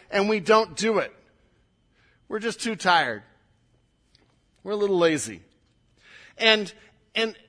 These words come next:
that is a huge principle that James is using to culminate this thought of our plans,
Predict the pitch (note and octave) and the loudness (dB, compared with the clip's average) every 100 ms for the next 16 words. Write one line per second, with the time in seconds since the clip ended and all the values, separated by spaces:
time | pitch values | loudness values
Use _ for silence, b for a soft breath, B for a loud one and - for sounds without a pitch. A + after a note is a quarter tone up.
0 | _ _ _ F#3+ D#3 A3+ C#4 A#3 A3 F3 | _ _ _ -10 0 4 4 2 -2 -2
1 | - - C4+ D4+ D4+ - - C4+ C4 G#3+ | -8 -4 0 2 0 -4 -6 -4 -4 0
2 | G#3 G#3 G#3 E3 A3 C4 A#3+ A#3 E3+ A3+ | 2 2 0 -2 -4 -2 -4 -6 -6 -6
3 | A#3 A#3 G#3 F#3+ - C4 C#4 B3+ A#3 - | -4 -4 -4 -6 -2 0 0 -2 -4 -4
4 | G#3 - - B3 A3+ G3+ F#3+ - G3+ A#3+ | -4 -4 2 2 2 2 -2 -2 -4 -2
5 | A3+ E3+ F3+ | 0 -2 -6